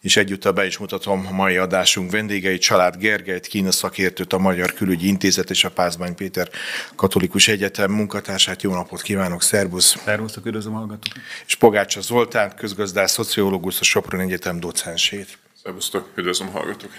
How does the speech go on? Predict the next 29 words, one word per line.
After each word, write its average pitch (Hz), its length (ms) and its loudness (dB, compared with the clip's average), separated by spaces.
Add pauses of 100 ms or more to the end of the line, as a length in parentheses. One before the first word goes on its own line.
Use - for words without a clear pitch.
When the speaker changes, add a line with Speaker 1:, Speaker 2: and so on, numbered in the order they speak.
(340)
Speaker 1:
Rádió 107 280 4
hallgatókat, 101 720 -2
ö, 104 260 2 (180)
tájékoztatjuk, 104 640 -2
hogy 104 120 0
mi 104 120 2
megegyeztünk, 101 680 2
hogy 92 180 -2
itt 95 200 -2
a 98 320 6 (240)
korábbi 95 360 4
ismertségre 95 540 -4
való 95 200 -4
tekintettel 95 720 -2
tegeződünk, 113 640 0 (340)
úgyhogy 92 380 2
maradunk 92 520 0
is 98 160 0
ebben 95 300 0
a 92 200 -4 (320)
munkaformában, 101 1120 2
munkakommunikációs 98 1040 -2
formában. 110 640 0 (600)
És 104 280 6
a 110 300 6
mai 123 240 0
témánk 120 480 -2
az 110 140 -2
Kína, 101 640 4